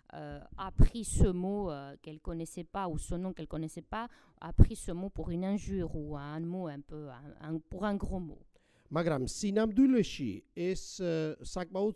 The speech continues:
Speaker 2: საინტერესოა, იმიტომ რომ, ა, ქართულ,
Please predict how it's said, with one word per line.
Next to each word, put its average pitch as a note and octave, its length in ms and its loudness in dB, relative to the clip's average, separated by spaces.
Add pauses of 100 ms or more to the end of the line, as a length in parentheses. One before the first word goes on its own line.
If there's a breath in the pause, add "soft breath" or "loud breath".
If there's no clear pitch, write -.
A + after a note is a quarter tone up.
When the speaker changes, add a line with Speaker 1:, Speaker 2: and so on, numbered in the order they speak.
Speaker 2:
საინტერესოა, C3 880 -4
იმიტომ D3 480 -4
რომ, G#3 220 0 (640 soft breath)
ა, D3+ 160 -4 (1080)
ქართულ, F#3+ 1080 -2